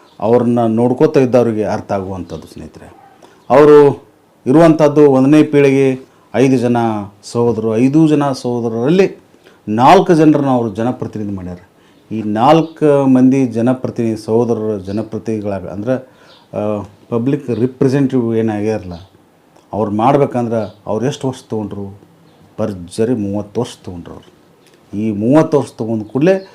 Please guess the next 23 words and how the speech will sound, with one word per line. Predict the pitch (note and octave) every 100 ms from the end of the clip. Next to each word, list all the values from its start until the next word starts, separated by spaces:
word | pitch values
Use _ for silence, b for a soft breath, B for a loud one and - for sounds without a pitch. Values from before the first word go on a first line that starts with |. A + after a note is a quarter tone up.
| b A#2
ಇವತ್ತಿನ | D3 D3 B2
ಕಾಲದಾಗ | A#2 A2 A#2+ E3
ಕಣ್ಣು | - D3 C#3+ C3+ B2+
ಬಿಟ್ಟು | F3+ F3
ನೋಡೋ | C3 C3
ಪರಿಸ್ಥಿತಿ | B2 B2+ - C3 G#3+ A#3 - _
ಈಗ | A#2+ A2
ಬಂದಿರುವಂಥದ್ದು. | A#2 A#2+ B2 A2+ A#2 B2+ F3
ಬೆಳಗಾವಿ | C#3 C3 C#3 C3+
ಅಂದ | B2+
ಕೂಡಲೇ | A2+ B2+ E3 A#3 - b b -
ಜಾರಕಿಹೊಳಿ | C3+ C#3 - C3+ B2+ A#2+
ಅನ್ನೋದು | A2+ A2
ನೆನಪಾಗುವಂಥದ್ದು. | A2 C3 C3 C3 B2+ C3 C#3+ D#3+ G#3 - _ -
ಜಾರಕಿಹೊಳಿ | C#3+ D#3 D#3 F#3+ F3
ಅಂದ್ರೆ | D#3 C#3+ C3
ಏನಪ್ಪ, | B2+ B2
ಒಂದು | A#2 A#2 G#2+
ರಾಜಕಾರಣ, | A#2+ A#2+ - A2 G#2
ಅವ್ರದ್ದೇ | G2+ G#2+ A2+
ಆದಂಥ, | A#2 A2 G2+
ಅವ್ರದ್ದೇ | G#2+ G#2 A2+ A#2 B2
ಆದ | C3